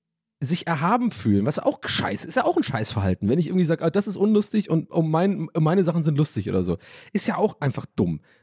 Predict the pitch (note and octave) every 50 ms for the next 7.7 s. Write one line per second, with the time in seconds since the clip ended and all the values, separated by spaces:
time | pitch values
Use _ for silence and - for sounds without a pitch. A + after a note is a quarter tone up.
0 | _ _ - D#3 C#3+ D3 D#3 F3 E3+ D3 - C#3 C#3 C#3+ - - G#2+ G2+ G2 G2
1 | - G2+ F2+ - E3 E3 F#3+ A3 - A#3+ G#3 G#3+ - - F#3 F#3+ G#3+ G3 F3 F3
2 | E3+ - F#3 F3+ G#3 G3+ G#3+ F3+ E3+ F3+ E3 - - - - _ _ _ _ _
3 | _ - - - - - - F#3+ F3+ G3+ A#3+ - B3+ B3 A#3 A3 - G#3+ G3+ -
4 | G#3+ G3 F3 F3+ - - F3 F3+ G3 G#3+ A#3 A#3 G3 G3+ G3+ G3 F#3 - - G3+
5 | G3 - - G3 F3 - F3+ G3+ G3+ - G3+ - - - D3+ D#3+ F3 F3+ E3+ D3
6 | - D3+ D#3 F#3 F#3 F3+ E3+ E3+ F3+ F3+ - - E3 - D3 D3+ D#3 D#3 D#3+ F3+
7 | G3 - G#3 F#3+ - - D#3 F3 F#3+ - D#3+ E3+ -